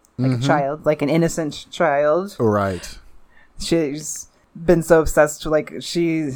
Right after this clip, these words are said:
Speaker 1: she loves children more than anything, obsessed with the, the innocence
Speaker 2: Right.
Speaker 1: of children.
Speaker 2: Yeah.
Speaker 1: And thing, and then she sees his face and sees that he's dead.
Speaker 2: Yeah.
Speaker 1: Yeah.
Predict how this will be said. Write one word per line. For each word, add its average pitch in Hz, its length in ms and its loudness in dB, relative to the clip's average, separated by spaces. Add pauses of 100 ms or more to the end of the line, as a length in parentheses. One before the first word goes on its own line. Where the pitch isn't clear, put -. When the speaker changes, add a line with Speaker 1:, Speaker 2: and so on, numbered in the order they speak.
(160)
Speaker 1:
she - 220 -4
loves 156 300 4
children 160 520 2
more 160 200 6
than 156 140 2
anything, 156 800 -2
obsessed 151 540 -4
with 165 220 -8
the, 165 320 0
the 151 300 -10
innocence 185 1040 -2 (400)
Speaker 2:
Right. 85 340 -10 (140)
Speaker 1:
of 175 260 4
children. 208 680 -2 (300)
Speaker 2:
Yeah. 107 220 -2 (140)
Speaker 1:
And 160 120 -6
thing, 160 160 -4
and 147 100 0
then 156 80 2
she 156 120 -4
sees 151 180 -4
his 131 160 -6
face - 560 -2 (460)
and - 380 -10 (180)
sees - 260 -10
that - 100 -12
he's - 140 -14
dead. - 260 -6 (580)
Speaker 2:
Yeah. 85 240 -10 (140)
Speaker 1:
Yeah. - 280 -4